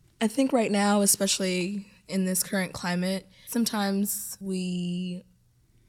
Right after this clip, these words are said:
do things, I wouldn't say that, that they're bad necessarily, but sometimes, uh, they might offend someone. So I feel like a lot of our leadership has made sure that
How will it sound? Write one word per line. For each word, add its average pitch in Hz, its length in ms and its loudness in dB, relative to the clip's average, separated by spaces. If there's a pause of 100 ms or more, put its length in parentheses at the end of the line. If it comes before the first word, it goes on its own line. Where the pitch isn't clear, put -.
(340)
do 196 180 0
things, 175 760 -2 (100)
I 214 100 -2
wouldn't 190 220 0
say 175 100 -4
that, 214 180 -12
that 185 160 -4
they're 175 140 -8
bad 185 420 -4
necessarily, 180 720 -2
but 175 260 -6
sometimes, 185 800 -4 (180)
uh, 175 200 -6
they 185 160 -2
might 170 160 -2
offend 170 420 -10
someone. 151 460 -10
So 175 400 -2 (380)
I 175 60 0
feel 190 180 -2
like 180 160 0
a 175 60 -4
lot 175 560 0 (140)
of 170 180 -2
our 175 160 -2
leadership 175 500 -2
has 180 160 -2
made 180 260 -2
sure 175 520 -2
that 185 380 -8